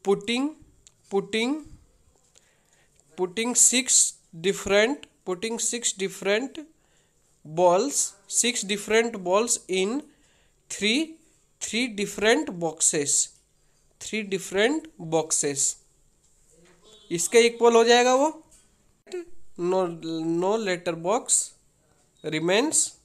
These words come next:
empty। तो क्या आ जाएगा हम लोगों के पास ये, this implies that one, वन, फ़ोर ये ले सकते हैं हम लोग, और क्या ले सकते हैं हम लोग, similar to above condition टू,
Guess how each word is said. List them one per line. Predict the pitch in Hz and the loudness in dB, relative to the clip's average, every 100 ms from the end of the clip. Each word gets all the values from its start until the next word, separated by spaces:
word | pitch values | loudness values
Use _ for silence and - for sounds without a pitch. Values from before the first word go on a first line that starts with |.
| _ 156 | _ -6
empty। | 151 147 143 135 - _ _ _ _ _ | -6 -8 -14 -14 -16 _ _ _ _ _
तो | 226 208 214 - - | 0 0 -2 -10 0
क्या | 220 | 4
आ | 214 | 4
जाएगा | 196 185 175 185 | 4 0 0 -2
हम | 185 190 | -2 -2
लोगों | 185 185 | -2 -2
के | 185 | -2
पास | 196 202 202 | 0 0 0
ये, | 220 226 - _ _ _ _ _ 147 | 0 -2 -6 _ _ _ _ _ -16
this | 151 156 214 - | -16 -10 -6 -4
implies | 202 190 202 208 185 165 | -4 -2 0 0 0 0
that | 202 - - _ _ _ _ _ _ _ _ _ | -2 -4 -20 _ _ _ _ _ _ _ _ _
one, | 139 147 180 202 254 - 160 | -10 0 2 2 -2 -12 -8
वन, | 160 190 233 233 | 0 0 -2 -10
फ़ोर | - - 185 240 - | -14 -4 -2 -2 -6
ये | 185 190 | -4 -2
ले | 220 | 0
सकते | 226 226 - 233 | -2 -6 -4 -2
हैं | |
हम | 226 233 | 0 0
लोग, | 247 277 - _ _ _ _ _ _ _ - | -2 -2 -10 _ _ _ _ _ _ _ -2
और | 208 | -2
क्या | 220 233 | 2 0
ले | 226 | 0
सकते | 220 214 - | -4 -8 -4
हैं | 233 | -4
हम | 233 | -2
लोग, | 240 | -2
similar | - 220 208 208 208 226 | -2 -4 -2 -2 -2 -2
to | 214 208 | -2 -2
above | 220 220 | -4 -4
condition | 208 208 196 240 294 - _ _ - - _ _ - | -4 -4 -2 -2 -4 -10 _ _ -20 -20 _ _ -6
टू, | 214 240 | -2 -2